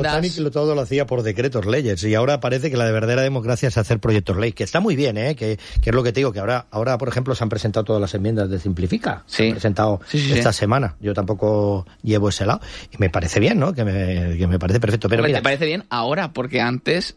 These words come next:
Speaker 1: No, no,
Speaker 2: el,
Speaker 1: pero
Speaker 2: el
Speaker 1: me
Speaker 2: Partido
Speaker 1: parece
Speaker 2: Popular y
Speaker 1: perfecto.
Speaker 2: Vox no dejaban esa oportunidad, hasta que Vox dijo, "Vamos a romper con el gobierno", y a raíz de eso fue cuando ha dado la oportunidad al proyecto de ley.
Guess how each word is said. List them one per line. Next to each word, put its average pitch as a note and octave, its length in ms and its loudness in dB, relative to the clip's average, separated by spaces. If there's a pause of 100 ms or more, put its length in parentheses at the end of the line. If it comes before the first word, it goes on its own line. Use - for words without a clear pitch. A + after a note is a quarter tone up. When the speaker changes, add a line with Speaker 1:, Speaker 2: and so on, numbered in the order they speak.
(120)
Speaker 1:
No, - 0 -
no, A#2+ 160 2
Speaker 2:
el, - 0 -
Speaker 1:
pero A#2+ 80 2
Speaker 2:
el - 80 -4
Speaker 1:
me - 100 -2
Speaker 2:
Partido G#2+ 300 0
Speaker 1:
parece C3 140 2
Speaker 2:
Popular D3 240 0
y - 20 0
Speaker 1:
perfecto. B2 180 -2
Speaker 2:
Vox - 220 -6 (300)
no E3+ 300 2
dejaban B2+ 380 0
esa B2 160 -4
oportunidad, A#2+ 640 -2
hasta A#2 240 -2
que A2+ 100 0
Vox B2 300 0
dijo, B2+ 460 0
"Vamos B2+ 260 2
a B2+ 40 2
romper C3 240 0
con C3 120 -2
el C3 40 0
gobierno", C#3+ 400 0
y C3 120 0
a A#2 60 -4
raíz A#2+ 360 0
de B2+ 140 0
eso - 240 -2 (560)
fue A#2 200 2
cuando B2 240 0
ha - 20 2
dado B2+ 120 0
la - 20 0
oportunidad B2 340 -2
al B2 60 0
proyecto C3+ 300 0
de A2 60 0
ley. C#3+ 260 0